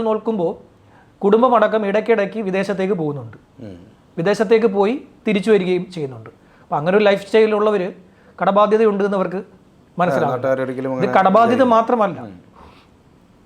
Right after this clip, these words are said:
Speaker 1: കടബാധ്യത മാത്രമല്ല, ഒരു, പിന്നെ, എന്താ പറയാ, കുടുംബത്തെ, ഉമ്മയെ ഉപദ്രവിക്കുക, സഹോദരനെ കൊലപ്പെടുത്തുക, പിന്നെ വിവാഹം കഴിക്കാൻ ഇരുന്ന പെൺകുട്ടിയെ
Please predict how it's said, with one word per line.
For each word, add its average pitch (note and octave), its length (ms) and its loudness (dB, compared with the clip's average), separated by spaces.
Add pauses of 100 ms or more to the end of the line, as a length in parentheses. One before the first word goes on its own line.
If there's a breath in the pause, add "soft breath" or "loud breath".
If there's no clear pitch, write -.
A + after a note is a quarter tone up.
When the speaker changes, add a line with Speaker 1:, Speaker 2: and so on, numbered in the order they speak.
(560)
Speaker 1:
കടബാധ്യത A#3 500 6 (500)
മാത്രമല്ല, F#3 440 -2 (1040)
ഒരു, F#3 160 2 (1000 soft breath)
പിന്നെ, F3+ 300 2 (460)
എന്താ F#3 180 0
പറയാ, E3+ 180 4 (240)
കുടുംബത്തെ, G3+ 400 2 (300)
ഉമ്മയെ G3 280 0
ഉപദ്രവിക്കുക, G#3 460 0 (640 soft breath)
സഹോദരനെ G3+ 520 2
കൊലപ്പെടുത്തുക, G3 460 0 (920 soft breath)
പിന്നെ E3 280 -4
വിവാഹം F3+ 320 4
കഴിക്കാൻ G#3 280 0 (100)
ഇരുന്ന G3+ 240 -2 (100)
പെൺകുട്ടിയെ G#3 480 -2